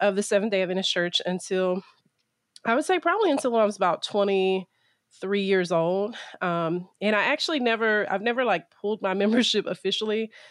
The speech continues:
but it was around that time that I stopped attending and I really started to think about, you know, what I believed, how I wanted it to impact my future, my family, um, and that sort of thing. And so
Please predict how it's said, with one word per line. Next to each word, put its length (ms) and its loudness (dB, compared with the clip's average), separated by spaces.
but 120 2
it 100 2
was 140 0
around 300 4
that 180 0
time 240 0
that 100 0
I 80 0
stopped 400 -6
attending 580 -2
and 80 0
I 60 0
really 240 -2
started 380 -6
to 60 -16
think 200 -8
about, 440 -2
you 140 0
know, 240 2
what 280 0
I 100 2
believed, 540 -4
how 220 0
I 100 2
wanted 320 -2
it 140 -6
to 140 -8
impact 360 -6
my 100 -8
future, 680 -4
my 140 -4
family, 640 -2
um, 240 0
and 140 2
that 180 0
sort 200 -6
of 60 -12
thing. 400 -6
And 200 -6
so 340 -4